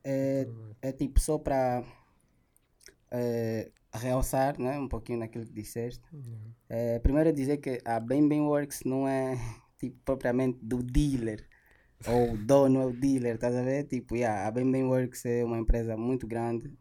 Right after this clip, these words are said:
Speaker 2: Ok.
Speaker 1: né? Não tô a falar só de Angola, tô a falar a nível de outros países, tem C E Os e tem bosses que não dão as caras, mas eu posso dizer que cá em Angola o rosto da Bem Bem Works sou eu, o dealer, yeah.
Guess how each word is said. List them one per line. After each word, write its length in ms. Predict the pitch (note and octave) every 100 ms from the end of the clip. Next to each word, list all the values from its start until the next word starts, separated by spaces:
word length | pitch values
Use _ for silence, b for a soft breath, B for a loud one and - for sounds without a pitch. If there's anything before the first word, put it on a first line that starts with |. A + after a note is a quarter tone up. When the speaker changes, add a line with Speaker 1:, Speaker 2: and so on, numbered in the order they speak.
| _ _ _ _
Speaker 2:
Ok. 180 | B2 - A#2
Speaker 1:
né? 180 | A#2+ B2
Não 100 | B2+
tô 80 |
a 40 | C#3+
falar 220 | C3 B2+
só 120 | C3
de 80 | A#2+
Angola, 460 | A2+ A2+ A#2+ A#2+ A#2
tô 100 | A#2+
a 20 |
falar 600 | A2+ A2+ A2 - A2 G#2+
a 40 | G#2+
nível 260 | A#2 A#2
de 80 | A2
outros 380 | A#2 G#2+ G#2+ - - _ _ _ _ -
países, 680 | A2+ A2+ A#2+ A#2 A#2 A2+ -
tem 300 | A#2+ A#2+ A#2
C 220 | - A#2
E 140 | A2+ A#2+
Os 300 | A#2+ A2+ A2
e 60 |
tem 420 | A#2 A#2 A#2+ A#2+ A#2 -
bosses 640 | A2+ G#2+ A#2 C3 A#2+ - -
que 360 | A2 G#2 G2+ - _ _ b b b - -
não 580 | B2 C3+ C#3 C3+ C3 B2+ -
dão 220 | B2+ C3+
as 120 | B2
caras, 380 | - A#2 C3+ -
mas 140 | A#2+ A#2+
eu 60 |
posso 200 | B2 C3+
dizer 260 | C3 A#2+ B2+
que 300 | B2 A#2+ A2+
cá 160 | A#2 C3
em 80 | B2+
Angola 500 | B2 B2+ C3 C3 -
o 80 | A#2+
rosto 260 | B2+ C3 A#2
da 80 |
Bem 160 | A2+ B2
Bem 100 | C3
Works 480 | C3 C3 - - -
sou 160 | B2+
eu, 140 | C3+ A#2+
o 20 |
dealer, 360 | A#2 A#2 A#2 A#2
yeah. 260 | A#2+ A2+